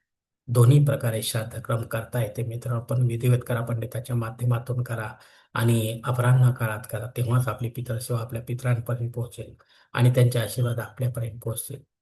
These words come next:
आपले जीवन अधिक सुखमय बनेल मित्रांनो. हे श्राद्ध कर्म आपण घरी करू शकता किंवा तीर्थक्षेत्री देखील करू शकता मित्रांनो.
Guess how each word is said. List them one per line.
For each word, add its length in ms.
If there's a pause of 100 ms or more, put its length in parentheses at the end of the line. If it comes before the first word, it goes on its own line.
(200)
आपले 220
जीवन 240
अधिक 240
सुखमय 360
बनेल 260
मित्रांनो. 760 (240)
हे 100
श्राद्ध 380
कर्म 260
आपण 520 (760)
घरी 360
करू 220
शकता 360
किंवा 200 (100)
तीर्थक्षेत्री 680
देखील 320
करू 240
शकता 360
मित्रांनो. 420